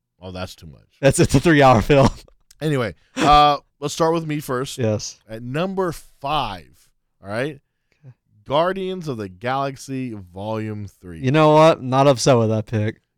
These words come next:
Speaker 1: Guardians of the Galaxy Volume three for me, the reason why I picked it is because it is a satisfying conclusion to the trilogy. It's emotional. It's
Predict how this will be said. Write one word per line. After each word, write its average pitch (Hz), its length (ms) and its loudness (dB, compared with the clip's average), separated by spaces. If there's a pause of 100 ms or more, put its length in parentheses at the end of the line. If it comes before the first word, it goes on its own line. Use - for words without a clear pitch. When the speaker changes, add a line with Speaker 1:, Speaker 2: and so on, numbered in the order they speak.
Speaker 1:
Guardians 190 260 -2
of 180 60 -10
the 170 60 0
Galaxy 165 260 -2
Volume 147 260 -4
three 131 160 -10
for 113 160 -10
me, 123 160 -6
the 113 100 -6
reason 113 200 -8
why 107 160 -4
I 143 40 -4
picked 104 280 -8
it 98 60 -12
is 95 120 -12
because 98 440 -10 (340)
it 110 140 -6
is 107 280 -8
a 101 140 -8
satisfying 131 760 -8
conclusion 127 840 -12
to 110 160 -14
the 92 240 -16
trilogy. 165 640 -10 (560)
It's 113 180 -10
emotional. 143 960 -6
It's 98 220 -16